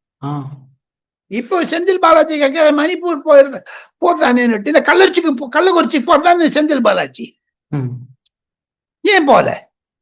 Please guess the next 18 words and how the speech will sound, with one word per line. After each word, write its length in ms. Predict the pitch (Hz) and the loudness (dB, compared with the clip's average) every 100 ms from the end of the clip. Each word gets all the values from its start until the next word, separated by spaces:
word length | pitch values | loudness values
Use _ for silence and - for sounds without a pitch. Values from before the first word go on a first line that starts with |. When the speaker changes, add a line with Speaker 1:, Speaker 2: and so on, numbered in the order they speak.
| _ _ _ _ _ _ _ - | _ _ _ _ _ _ _ -2
Speaker 2:
So, 120 | 370 | 4
அவர் 200 | 277 339 | 4 4
வந்து 240 | 339 370 | 0 0
இன்னைக்கு 340 | 330 320 330 285 | 0 0 -2 -4
வச்சிருக்க 520 | 285 392 359 339 262 | -2 -2 -2 -2 -4
பிரஸ் 300 | 262 247 392 | -4 -6 0
கான்ஃபரன்ஸ் 460 | 330 302 262 254 240 | 2 2 0 -4 0
பாத்தீங்கன்னா, 680 | 254 254 277 214 151 196 277 - _ _ _ | -2 0 -4 -4 -4 -4 -6 -10 _ _ _
அது 680 | - 226 269 349 415 392 - _ _ _ _ _ _ _ | -2 2 2 2 0 -4 -14 _ _ _ _ _ _ _
விஜய் 460 | 175 247 285 381 349 | 0 2 4 4 2
பிரஸ் 380 | 339 269 - | 2 0 2
கான்ஃபரன்ஸுக்கு 720 | 294 277 233 220 208 208 339 - - | 2 2 2 -2 -6 -8 -10 -10 -4
against-ஆகவும் 1120 | 220 226 349 330 - 294 262 233 220 285 370 | -4 0 2 2 2 2 4 2 4 2 2
விஜய்க்கு 480 | 247 269 359 349 294 | -2 0 0 0 0
பதில் 260 | 240 302 349 | 2 2 0
சொல்வதாகவும் 720 | 302 294 277 262 254 277 254 | -2 2 4 4 0 -2 -2
தான் 240 | 285 285 | 0 -2
இருக்கிறது. 760 | 254 208 214 202 160 240 381 | -2 -6 -6 -6 -4 -4 -6